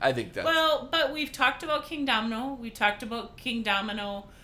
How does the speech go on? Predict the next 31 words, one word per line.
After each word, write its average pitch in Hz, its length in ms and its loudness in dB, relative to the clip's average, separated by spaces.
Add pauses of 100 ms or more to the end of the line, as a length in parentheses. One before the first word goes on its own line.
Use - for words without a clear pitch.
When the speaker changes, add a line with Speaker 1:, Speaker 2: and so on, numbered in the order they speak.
(180)
Speaker 2:
Origins. 226 760 0
That 185 220 2
was 214 140 -4
a 233 80 -4
review. 208 600 -4 (140)
Speaker 1:
Yep. 92 200 -4 (1040)
Speaker 2:
Um, 220 1200 0 (800)
Speaker 1:
And 175 120 -2
Speaker 2:
King 277 160 2
Speaker 1:
we've 277 80 0
Speaker 2:
Domino 269 420 6
Duel, 247 420 2
I 294 100 -2
think 277 240 -8
we 285 80 -6
talked 233 320 -2
Speaker 1:
and 185 120 2
we've 190 100 4
Speaker 2:
about 247 100 4
Speaker 1:
talked 120 200 2
about 226 160 2
Speaker 2:
on 226 80 2
Speaker 1:
in 220 40 0
Speaker 2:
our 214 200 0
Speaker 1:
the - 80 -8
past. - 200 -6
Speaker 2:
two-player 208 320 -4
game 185 500 -12
Speaker 1:
Mm-hmm. 113 360 -6
Speaker 2:
episode. 196 640 -4 (600)
Speaker 1:
Yeah. - 200 -10